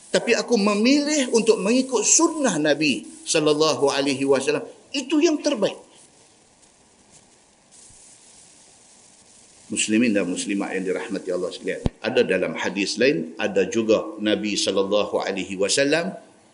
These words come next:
bila hari Jumaat, Nabi baca rakaat pertama Fatihah dengan Sabbihisma Rabbikal A'la. Itu juga ada hadis. Dan rakaat kedua, lepas Fatihah, Nabi baca Al-Ghashiyah.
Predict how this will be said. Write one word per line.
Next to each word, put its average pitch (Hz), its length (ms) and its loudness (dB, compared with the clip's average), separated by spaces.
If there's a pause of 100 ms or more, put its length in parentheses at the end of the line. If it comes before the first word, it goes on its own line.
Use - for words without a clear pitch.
(760)
bila 104 240 2
hari 98 240 -2
Jumaat, 160 480 0 (400)
Nabi 101 240 0
baca 107 400 0
rakaat 92 400 -4
pertama 123 240 0
Fatihah 117 720 -2 (240)
dengan 120 480 0
Sabbihisma 92 880 -2
Rabbikal 90 560 -4
A'la. 98 640 -6
Itu 107 160 -4
juga 110 240 -2
ada 92 160 -4
hadis. - 480 -8 (880)
Dan 101 160 0
rakaat 101 480 0
kedua, 165 320 4 (240)
lepas 104 240 0
Fatihah, 117 480 0
Nabi 95 240 -2
baca 143 480 0 (640)
Al-Ghashiyah. 90 800 -4